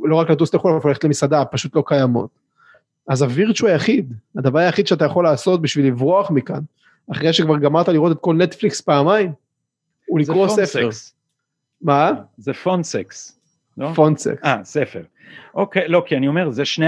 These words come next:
Speaker 1: אז
Speaker 2: שני ענפים שבאופן מובהק, הסקס י-, יעבור לרשת עוד יותר, לזום, ויה-, ו-, ויחד עם זה
Speaker 1: לא, אנ-, אנשים,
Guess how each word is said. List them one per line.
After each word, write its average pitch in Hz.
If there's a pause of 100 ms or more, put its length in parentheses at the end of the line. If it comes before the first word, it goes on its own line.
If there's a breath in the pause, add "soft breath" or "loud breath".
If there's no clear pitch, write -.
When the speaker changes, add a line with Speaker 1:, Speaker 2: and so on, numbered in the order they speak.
Speaker 1:
אז 127
Speaker 2:
שני 151
ענפים 165
שבאופן 143
מובהק, 135 (360 loud breath)
הסקס - (160)
י-, 131
יעבור 131
לרשת 113
עוד 113
יותר, 92 (300)
לזום, 110 (560 soft breath)
ויה-, 123 (140)
ו-, 117 (800)
ויחד 123
עם 139
זה 185
Speaker 1:
לא, 117
אנ-, 113 (360)
אנשים, 127